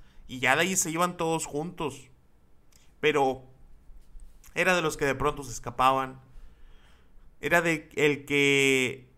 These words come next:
llevaba por el mal camino a los foráneos, el que le decía, "No, hombre, mira, aquí hay unos, unos antros en Lindavista". "Híjole, no, hombre, vamos.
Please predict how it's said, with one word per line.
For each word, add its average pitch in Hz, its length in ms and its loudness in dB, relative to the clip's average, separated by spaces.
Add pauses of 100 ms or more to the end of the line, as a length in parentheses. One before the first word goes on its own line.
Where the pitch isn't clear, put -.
(140)
llevaba 151 720 4
por 151 160 2
el 135 140 0
mal 147 240 2
camino 147 420 -2
a - 20 0
los 147 200 -4
foráneos, 143 680 -2
el 123 160 -12
que 135 100 -8
le 127 100 -4
decía, 127 120 -10
"No, 131 100 -2
hombre, 175 200 -2
mira, 175 220 -2
aquí 147 200 -6
hay 156 180 -2
unos, 165 480 -8
unos 143 300 -8
antros 139 800 -6
en 120 260 -6
Lindavista". 123 800 -6 (580)
"Híjole, 127 440 -8
no, 110 160 -10
hombre, 147 260 -10
vamos. 139 680 -6